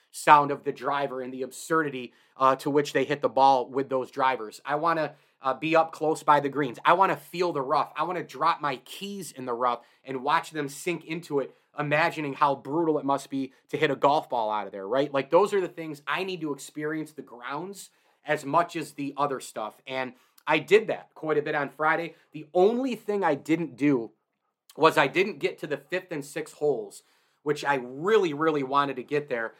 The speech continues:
because I've also played the golf course, but I played it, you know, I think, what, over a decade ago. And number five and six are completely different. They are absolutely completely different.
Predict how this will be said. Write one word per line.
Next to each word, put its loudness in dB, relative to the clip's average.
because 0
I've 6
also 4
played 2
the -4
golf -6
course, -10
but -12
I -8
played -4
it, -6
you -8
know, 2
I -2
think, -12
what, 0
over 0
a -2
decade -4
ago. -8
And -2
number 2
five 4
and -2
six -2
are 0
completely -8
different. -4
They 2
are 2
absolutely -4
completely -8
different. -6